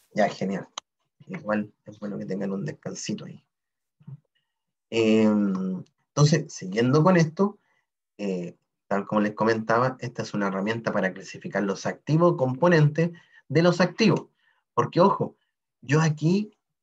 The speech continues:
no hice el ejemplo con, con componentes, pero a lo mejor alguien me dice, Profe, yo estoy a cargo de una flota de camiones, y este va a ser mi camión con patente P T H F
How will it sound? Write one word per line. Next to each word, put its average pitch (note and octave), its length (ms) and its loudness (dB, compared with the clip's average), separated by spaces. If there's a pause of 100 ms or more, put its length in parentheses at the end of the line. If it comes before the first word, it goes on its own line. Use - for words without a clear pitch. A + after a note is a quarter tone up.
(280)
no A#2+ 400 0 (260)
hice C3+ 240 -2
el A#2+ 80 0
ejemplo C3 560 0
con, G#2+ 640 -2
con A2+ 200 -8
componentes, B2+ 680 0
pero A#2 120 -4
a A#2 40 0
lo A2+ 80 -4
mejor A2 240 -2
alguien C3 160 -2
me B2+ 60 -2
dice, A#2+ 140 -6
Profe, A#2+ 280 -8
yo A#2 100 -4
estoy A2+ 200 -4
a G#2+ 80 -2
cargo A2 300 -6
de G#2+ 80 -6
una G#2 280 -8 (600)
flota A#2+ 200 4
de A#2 80 4
camiones, C#3 500 0 (400)
y G#2 160 -4
este C3 260 0
va G#2+ 80 4
a G2+ 60 -6
ser A#2+ 240 0
mi A#2+ 160 -4
camión A#2+ 680 0
con G#2 240 -8
patente A2+ 800 -4 (100)
P C3 580 -2 (540)
T B2 560 -2 (440)
H G#2 640 -2
F D3 520 0